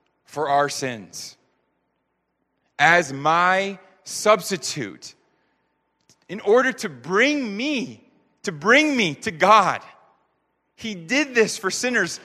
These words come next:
like me who were far from God, separated from God, with no desire in me to be reconciled to God. He died in my place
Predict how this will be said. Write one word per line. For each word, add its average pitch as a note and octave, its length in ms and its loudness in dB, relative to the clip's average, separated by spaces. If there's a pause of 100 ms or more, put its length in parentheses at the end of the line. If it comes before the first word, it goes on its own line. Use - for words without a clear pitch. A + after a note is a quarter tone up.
(140)
like G#3 480 4
me A3 380 -2
who F3+ 140 -8
were F#3 340 0 (160)
far B3 500 6
from A#3+ 300 -2
God, F#3+ 440 6
separated G3 1040 2 (200)
from C4+ 460 2
God, D#3 420 4 (260)
with G#3 240 -2
no A3+ 480 6
desire G3+ 760 4 (160)
in C#4+ 280 0
me C#3 200 -6
to - 160 -10
be G3 140 -6
reconciled F#3 1040 2 (300)
to A3+ 360 -8
God. B2 360 -6 (1600)
He G3+ 140 -10
died G#3+ 380 6
in C4+ 280 -2
my B3 260 2
place B3 680 -4